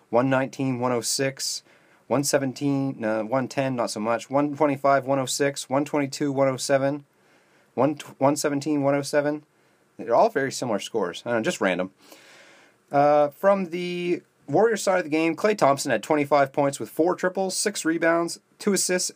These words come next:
three blocks, and a steal. Steph had twenty points with three triples, seven rebounds, seven assists, a block, and a steal. DeMarcus Cousins has had eighteen points, five rebounds, four assists, two steals, and a block. Kevin Durant had twenty-eight,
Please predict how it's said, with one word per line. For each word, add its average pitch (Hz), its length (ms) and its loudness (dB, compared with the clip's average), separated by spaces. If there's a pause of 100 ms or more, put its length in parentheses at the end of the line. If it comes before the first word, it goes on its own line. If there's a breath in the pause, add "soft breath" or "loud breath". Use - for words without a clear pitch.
three 214 260 -2
blocks, 135 380 2
and 113 80 -6
a 110 40 -4
steal. 180 380 -2 (400 soft breath)
Steph 196 300 2
had 135 180 2
twenty 175 260 0
points 170 340 0
with 127 100 -14
three 143 180 0
triples, 151 380 0
seven 143 300 2
rebounds, 151 400 2
seven 143 240 -2
assists, 170 360 -2
a 139 40 -6
block, 117 280 4
and 117 80 -4
a 110 40 -6
steal. 175 400 -2 (800)
DeMarcus 135 380 2
Cousins 156 300 2
has 101 120 -6
had 92 280 0
eighteen 147 380 -2
points, 156 340 -2 (300 soft breath)
five 156 260 4
rebounds, 151 360 2
four 160 240 2
assists, 170 360 -4
two 160 180 -6
steals, 143 380 2
and 139 220 -2
a - 20 0
block. 139 500 2 (760 soft breath)
Kevin 156 200 4
Durant 143 300 2
had 117 160 -2
twenty-eight, 143 500 0